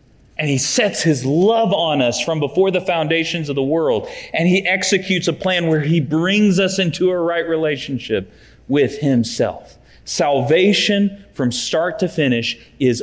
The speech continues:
of the Lord. Now, anytime you start talking through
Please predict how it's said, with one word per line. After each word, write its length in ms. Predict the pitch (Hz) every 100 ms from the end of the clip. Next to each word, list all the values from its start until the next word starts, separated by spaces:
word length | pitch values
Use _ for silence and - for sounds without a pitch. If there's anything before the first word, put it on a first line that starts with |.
| -
of 480 | 151 135 107 104 - - _ _
the 200 | 123 117
Lord. 540 | 107 110 123 101 - - - _ _ _ _ _ _ _ _ _ _ _ _ _ _ _ _
Now, 100 | 110
anytime 500 | 127 208 196 196 180
you 100 | 160
start 360 | 156 - 147 -
talking 500 | - 143 143 147 135
through 600 | 123 127 123 117 113